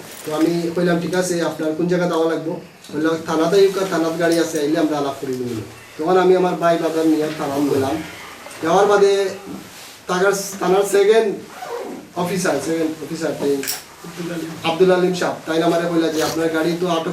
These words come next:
করা হয়েছে ছিনতাই কাজে ব্যবহার করার জন্য, তাইলে আপনি যদি মিটমাট করিলেন, পার্টি আছে, তাইলে আপনার গাড়িটা নিতে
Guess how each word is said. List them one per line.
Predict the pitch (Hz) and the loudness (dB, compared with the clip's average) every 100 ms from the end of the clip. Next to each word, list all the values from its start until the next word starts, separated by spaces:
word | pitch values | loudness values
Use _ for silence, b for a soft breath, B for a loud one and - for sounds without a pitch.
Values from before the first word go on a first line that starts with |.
| - | 0
করা | 190 | 4
হয়েছে | 190 185 | 6 4
ছিনতাই | 180 180 175 170 | 2 0 0 -2
কাজে | 180 185 | 2 4
ব্যবহার | 185 170 190 190 | 4 2 0 0
করার | 190 196 | 2 2
জন্য, | 190 226 226 - - | 2 4 4 2 -4
তাইলে | 151 156 | -4 -2
আপনি | 156 - 160 | -2 -2 -4
যদি | 156 175 | 0 0
মিটমাট | 175 165 - 185 185 | 2 2 2 -2 2
করিলেন, | 190 196 214 180 143 - | 6 6 6 4 2 -6
পার্টি | 170 170 202 | -6 2 2
আছে, | 190 220 180 - B B - | 4 2 2 -2 B B -12
তাইলে | 156 160 170 165 - - | 0 2 2 0 -2 -8
আপনার | 151 151 160 | -8 -4 -2
গাড়িটা | 156 156 156 165 160 - - - | 0 0 2 0 -2 -6 -12 -4
নিতে | 160 | -2